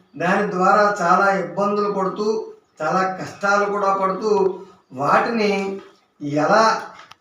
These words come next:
బయటపడాలి, ఆ మంత్రోపాసన ద్వారా ఆ మంత్ర త్యాగాన్ని ఏ రకంగా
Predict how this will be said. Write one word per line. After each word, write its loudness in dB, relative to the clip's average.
బయటపడాలి, 4
ఆ 2
మంత్రోపాసన 2
ద్వారా 6
ఆ -4
మంత్ర 0
త్యాగాన్ని 2
ఏ 4
రకంగా 0